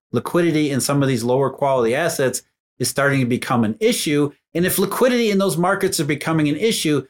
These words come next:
you better believe that repo counterparties are on top of that and adjusting these collateral streams for these more, these increasingly questionable credits, which means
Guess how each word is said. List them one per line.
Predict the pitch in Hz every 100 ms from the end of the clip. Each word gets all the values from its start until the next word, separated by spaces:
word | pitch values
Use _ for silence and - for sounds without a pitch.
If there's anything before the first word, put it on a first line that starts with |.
| _ -
you | 131
better | 110 101 170 226
believe | 190 208 208 175 131 131 123
that | 131 127
repo | 151 180 185
counterparties | - 180 165 165 139 131 139
are | 131 -
on | 143 185 196
top | - 190 196
of | 160
that | 117 113 120 -
and | 131
adjusting | 127 110 151 185 - 190 185 170 _ _ -
these | 156 -
collateral | 147 156 196 185 139
streams | - 135 127 127 - _ _
for | 139
these | 139 139 131
more, | 143 165
these | 151 147
increasingly | 139 131 - 190 185 190 175 156
questionable | - 170 165 - 151 147 131
credits, | - 226 123 113
which | 147 -
means | 190 247 202 185